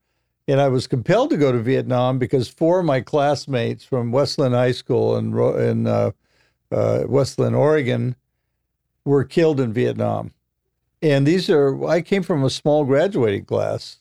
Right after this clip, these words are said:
and I wanted to go to Vietnam to see what was killing my friends and, and so many young Americans.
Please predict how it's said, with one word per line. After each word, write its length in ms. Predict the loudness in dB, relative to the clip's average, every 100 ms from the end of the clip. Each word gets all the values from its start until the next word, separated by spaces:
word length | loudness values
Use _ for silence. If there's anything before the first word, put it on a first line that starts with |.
| -4
and 500 | 0 2 0 -2 -6 _ _ _ _ _ _ _ _ _ 0
I 200 | 2 4
wanted 340 | 2 2 0
to 60 | 0
go 140 | 0
to 100 | 0
Vietnam 540 | 0 0 2 0 0 0
to 80 |
see 200 | -2 -2
what 220 | 2 2 0
was 160 | -6
killing 400 | -4 0 2 2
my 160 | 0 -2
friends 760 | 0 0 2 2 0 -2 -2
and, 220 | -2 -2
and 340 | -4 -2 -2 -2
so 220 | 0 2
many 520 | 2 2 2 0 -2 -2
young 260 | 0 2
Americans. 760 | 0 0 2 0 -4 -10 -14